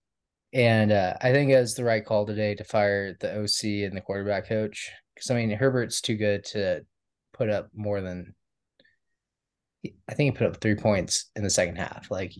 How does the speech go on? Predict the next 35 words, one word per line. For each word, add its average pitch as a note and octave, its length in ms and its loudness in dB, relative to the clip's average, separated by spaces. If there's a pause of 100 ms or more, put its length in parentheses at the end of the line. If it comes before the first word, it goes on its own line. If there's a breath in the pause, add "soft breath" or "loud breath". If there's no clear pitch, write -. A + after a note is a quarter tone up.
you C3 160 6
have C3 100 8
to - 80 -4
be G#2 80 4
better F2 260 2
than E2+ 180 -10
that. - 260 -10 (400)
And C3 280 4
for C#3+ 80 4
the B2 80 6
defense C3 440 4
at A#2 80 -4
the G#2 40 -4
same A#2+ 260 0
time A#2 260 0
to G#2+ 80 0
give G2+ 160 -4
up F#2+ 160 -4
that F#2+ 180 -2
many G#2 140 -6
points, G#2+ 560 -6 (1000)
I - 60 2
think C3 140 6
the A#2+ 80 2
blame's G#2+ 340 4
all F#2 160 0
around. G2 480 -2 (1120)
But, G2+ 220 2
uh, F2+ 300 -2 (100)
yeah, G2 220 -2
just - 260 -6
an - 160 -6
absolute G#2+ 400 2
shit - 220 -4
show. G2+ 420 2